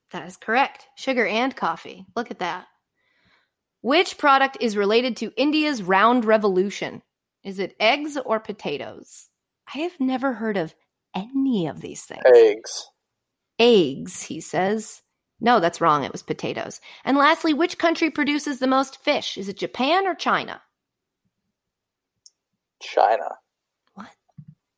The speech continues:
Speaker 1: That's
Speaker 2: China.
Speaker 1: right, but it's not what I would have said. You got it right. That was
Speaker 2: Why
Speaker 1: good.
Speaker 2: would, why would you have said Japan?
Speaker 1: I don't know, because sushi? And there's so much water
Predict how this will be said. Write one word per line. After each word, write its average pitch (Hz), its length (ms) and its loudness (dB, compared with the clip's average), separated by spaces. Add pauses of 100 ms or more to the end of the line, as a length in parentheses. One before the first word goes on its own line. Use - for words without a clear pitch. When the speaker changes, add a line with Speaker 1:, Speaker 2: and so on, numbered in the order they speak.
(460)
Speaker 1:
That's 247 120 -6
Speaker 2:
China. 156 140 8
Speaker 1:
right, 185 240 2
but 165 80 -8
it's 165 140 -14
not 170 440 2
what 165 100 0
I 147 80 -6
would 143 140 -10
have - 100 -14
said. - 320 -8 (300)
You 262 120 -6
got 370 120 4
it 427 40 2
right. 440 220 0 (340)
That 294 120 2
was 254 140 8
Speaker 2:
Why - 80 6
Speaker 1:
good. - 180 4
Speaker 2:
would, 127 80 -10 (180)
why 123 240 8
would 127 280 2
you 123 100 -4
have 113 120 -6
said 117 260 6
Japan? - 360 -6 (560)
Speaker 1:
I 220 80 -8
don't 254 140 -6
know, 190 160 -6
because 185 260 -12
sushi? 269 520 -8 (1120)
And 202 140 -2
there's 190 140 -2
so 196 80 -6
much 185 140 -8
water 175 260 -2